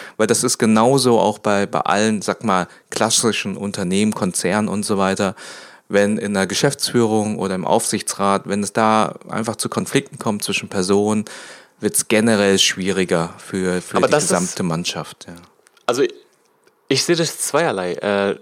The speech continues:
Speaker 2: zum einen, das ist ja genau der Punkt bei einem offenen Netzwerk.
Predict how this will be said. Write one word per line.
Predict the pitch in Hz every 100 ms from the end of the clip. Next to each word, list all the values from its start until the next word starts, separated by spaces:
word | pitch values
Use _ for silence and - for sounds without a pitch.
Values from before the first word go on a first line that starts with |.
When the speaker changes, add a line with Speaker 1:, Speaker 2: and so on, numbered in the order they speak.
| _
Speaker 2:
zum | - - 117 -
einen, | 131 185 196 190 - - - _ _ _ -
das | 135 -
ist | -
ja | 139
genau | 127 123 165
der | 147
Punkt | - - 165 -
bei |
einem | 113 117 110 107 - -
offenen | 147 - 127 110
Netzwerk. | 107 160 - - 90 90 -